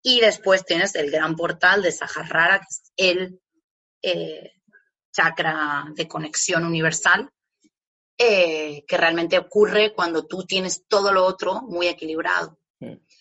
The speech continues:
Speaker 1: Entonces, lo que para mí tiene de aplastante el sistema del yoga es que es muy lógico en sí mismo.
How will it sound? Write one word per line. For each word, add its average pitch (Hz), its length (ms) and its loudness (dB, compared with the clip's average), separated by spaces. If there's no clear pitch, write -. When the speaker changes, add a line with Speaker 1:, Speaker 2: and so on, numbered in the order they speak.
Speaker 1:
Entonces, 180 580 0
lo 196 160 0
que 190 100 0
para 180 240 4
mí 262 200 0
tiene 165 600 -2
de 175 300 0
aplastante 160 1200 -2
el 156 100 -8
sistema 170 460 -2
del 156 100 -4
yoga 175 480 0
es 170 160 -2
que 190 160 0
es - 260 -4
muy 185 440 -2
lógico 190 400 0
en 160 80 -4
sí - 180 -10
mismo. 147 380 -10